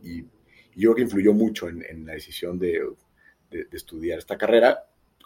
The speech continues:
Evidentemente, en, en un inicio, pues, yo me imaginaba trabajando en un banco, siendo un financiero exitoso, ¿no? Eh, también otro episodio que, que, que me marcó mucho fue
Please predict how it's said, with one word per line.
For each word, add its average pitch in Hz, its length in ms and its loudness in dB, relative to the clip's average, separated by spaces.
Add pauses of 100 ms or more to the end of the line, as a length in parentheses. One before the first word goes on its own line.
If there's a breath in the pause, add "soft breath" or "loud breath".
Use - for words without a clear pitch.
Evidentemente, 113 680 0
en, 92 180 -6
en 95 100 -10
un 107 80 -6
inicio, 104 360 -6
pues, 82 160 -18
yo 92 160 -4
me 101 100 -4
imaginaba 87 400 -8
trabajando 85 340 -16
en 87 80 -14
un 85 120 -12
banco, 101 500 -2 (380 loud breath)
siendo 90 260 -10
un 87 80 -12
financiero 85 360 -10
exitoso, 104 800 0
¿no? 92 220 -14 (580 loud breath)
Eh, 92 300 -6
también 120 460 2 (220)
otro 117 240 0
episodio 95 680 0
que, 82 280 -8
que, 80 300 -12
que - 120 -18
me 82 160 -14
marcó 82 300 -8
mucho 101 320 -6
fue 95 400 -2